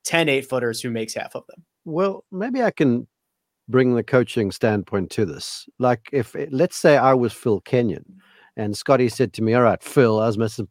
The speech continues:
Speaker 2: p-, missing putts coming down the stretch." I'd look at him and go, "Okay, since we've connected, what has happened in terms of your performance on the greens? So I'd love you to help me out there. Is he better right now?" 'Cause what, they've been together for a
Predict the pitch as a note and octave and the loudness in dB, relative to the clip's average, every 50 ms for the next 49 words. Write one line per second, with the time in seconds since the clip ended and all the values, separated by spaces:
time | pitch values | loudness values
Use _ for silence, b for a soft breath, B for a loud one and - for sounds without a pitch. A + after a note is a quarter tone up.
0 | _ - B2+ A2 - C3+ A#2+ A2 - A2 G2+ - A#2 G#2+ - - - G#2+ G2+ F#2 | _ -4 -4 -4 -4 -6 -6 -6 -6 -8 -8 -6 -6 -6 -6 -6 -6 -6 -6 -6
1 | F#2 F2+ F2 E2 - - - A#2+ F#2+ - - _ b b b b b b - - | -6 -8 -10 -10 -12 -8 -6 -6 -6 -8 -10 _ b b b b b b -12 -6
2 | A#2+ A#2 C3 C3+ - D3 A#2+ B2+ A#2 A#2+ A#2+ A2+ A2 A2 A2+ A2 G#2 A#2 C3 - | -2 0 0 0 0 -2 -2 -2 -2 -2 -2 -2 -2 0 0 0 2 0 0 0
3 | - G#2+ G2 - - - - G#3+ G#3+ - - F3+ E3+ C#3+ - - C3 B2 B2+ A#2+ | 0 -4 -4 -4 -6 0 0 0 0 2 2 2 2 2 2 -2 0 0 0 -2
4 | G#2+ - - F#2 E2 D#2 b b b b b b b b A2 G#2 G#2+ B2 D3 C#3 | -4 -6 -10 -10 -10 -10 b b b b b b b b -4 0 4 4 4 4
5 | C3+ A2 - A2 A#2+ A#2 - - G2+ F#2+ F#2+ F2 - - B2 A2 G#2 F#2 - B2+ | 2 -2 0 -2 -2 -2 -2 -4 -4 -4 -4 -6 -8 -6 -4 -4 -4 -2 -2 0
6 | A#2+ A2+ A2 A2 G2+ F#2 G#2+ G#2 F#2+ E2+ E2 _ _ _ _ _ _ - A2+ A2 | 0 2 0 0 -2 0 0 0 0 -2 -10 _ _ _ _ _ _ -2 -2 -2
7 | - - - G#2+ - - B2+ A#2 A2+ A2 G#2+ F#2+ - - G2+ F#2+ G#2 F#2+ F2+ D#2+ | -2 -2 -8 -6 -2 2 2 2 2 2 -2 -4 -6 -8 -8 -6 -6 -6 -6 -8
8 | D#2 F2 D#2+ - - - B2 - - _ _ _ _ _ _ - - B2+ A#2+ D3+ | -10 -12 -12 -14 -16 -20 -20 -20 -20 _ _ _ _ _ _ -6 -2 0 2 2
9 | E3 C#3+ C3+ C#3 C3+ C3 C3 A2+ A2 A#2+ A2+ - - G#2+ G#2 G2 F#2+ F#2 - - | 4 6 6 6 6 4 2 2 2 2 0 0 -2 -4 -2 -2 -4 -4 -6 -8
10 | F#2 F2 F2 - _ _ - E3 F3 F3 E3+ - - - - F3 E3+ C#3 G#2+ F2+ | -12 -12 -12 -14 _ _ -2 0 0 0 -2 -6 -14 -10 -8 -6 -6 -6 -8 -12
11 | E2+ _ - C3 B2 A2+ - A2+ F2 E2 E2+ - A2 A2 A2 G#2 G2+ F#2+ - A2+ | -10 _ 0 2 2 0 -2 -6 -6 -6 -8 -8 -4 -2 -2 -2 -2 -4 -6 -6
12 | A2 G#2 F#2 E2 E2 G#2 C#3 _ b b b b b b b - D3+ A#2+ A2+ C3 | -4 -4 -4 -4 -6 -8 -10 _ b b b b b b b -4 -4 -2 0 0
13 | B2+ A2 - A2+ G#2 F#2+ C3 B2+ A2+ - G#2+ A#2+ A#2 A#2+ A2 - - A2 G#2 G2+ | 0 0 0 -2 -2 0 -2 -2 -2 -4 -2 -2 -2 -2 -4 -4 -4 -4 -4 -4